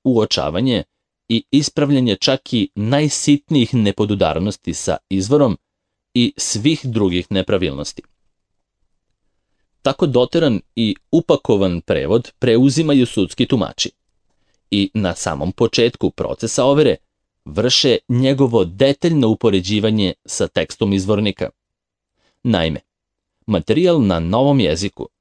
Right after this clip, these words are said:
može postati pravno validan samo ako u potpunosti sadržajno, ali i u pogledu korišćenih stručnih termina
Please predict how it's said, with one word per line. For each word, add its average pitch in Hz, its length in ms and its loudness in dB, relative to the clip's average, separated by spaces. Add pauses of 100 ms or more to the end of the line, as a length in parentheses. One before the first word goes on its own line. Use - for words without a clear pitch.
(280)
može 131 300 0
postati 131 640 -2 (100)
pravno 98 400 -2
validan 87 400 0 (720)
samo 87 460 -2 (100)
ako 104 360 0 (100)
u 131 120 4
potpunosti 127 800 -2
sadržajno, 113 760 0 (480)
ali 110 360 0 (100)
i 135 120 4
u 127 100 4
pogledu 117 640 2
korišćenih 104 840 -2
stručnih - 680 -2
termina 98 560 -2